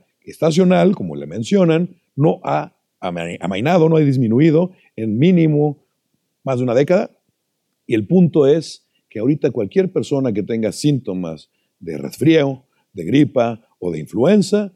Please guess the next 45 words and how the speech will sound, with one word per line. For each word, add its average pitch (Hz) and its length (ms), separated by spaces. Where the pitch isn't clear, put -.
en 92 80
automático 101 640
lo 82 80
están 87 300
clasificando 80 640
como - 300
covid. - 320
Y 113 120
si - 140
eso 131 160
no 139 120
fuera 156 180
suficiente, 143 500
ahora 139 160
con 110 140
el 95 80
lanzamiento 104 560
de 92 80
la 85 80
controvertida 78 640
vacuna, 180 460
está - 300
el 120 140
tema 127 460
de 175 420
que 107 100
aunque 95 240
estés 175 220
vacunado 185 440
te 151 40
vas 139 160
a 165 40
enfermar 156 440
de 80 140
otras 110 380
de 143 80
las 139 140
cepas 143 440
que 180 140
hay, 175 240
porque - 220
sabemos 92 360
que - 80
el - 60
coronavirus, 120 680